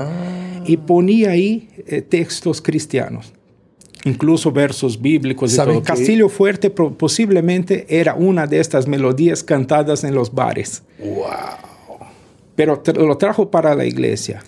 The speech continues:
Speaker 2: y con la enseñanza sobre confiar en Dios.
Speaker 1: Un principio de comunicación que yo he sido, que yo he seguido, lo aprendí al inicio de mi carrera como comunicador, es que el comunicador tiene que tomar lo conocido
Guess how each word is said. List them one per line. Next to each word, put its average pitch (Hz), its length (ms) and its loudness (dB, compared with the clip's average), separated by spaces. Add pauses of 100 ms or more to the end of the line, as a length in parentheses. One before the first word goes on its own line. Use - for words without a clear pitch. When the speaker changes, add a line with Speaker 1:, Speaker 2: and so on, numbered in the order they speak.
(140)
Speaker 2:
y 151 80 0
con 170 260 2
la 175 80 4
enseñanza 170 580 0
sobre 160 540 -2
confiar 147 540 0
en 139 100 -4
Dios. 113 260 -4
Speaker 1:
Un 175 220 4
principio 143 680 2
de 113 120 2
comunicación 98 720 0
que 101 140 2
yo 95 80 0
he 95 40 2
sido, 98 680 2
que 104 100 -4
yo 101 80 2
he 120 60 2
seguido, 92 600 0 (140)
lo 101 140 2
aprendí 98 560 0
al 90 240 0
inicio 92 340 -2
de 95 80 0
mi 92 100 -4
carrera 98 440 0
como 90 200 -4
comunicador, 92 600 -2 (560)
es 110 160 0
que - 160 0
el 101 120 -2
comunicador 101 680 0
tiene 135 320 2
que 135 100 0
tomar 104 480 0
lo 104 380 2
conocido 92 800 0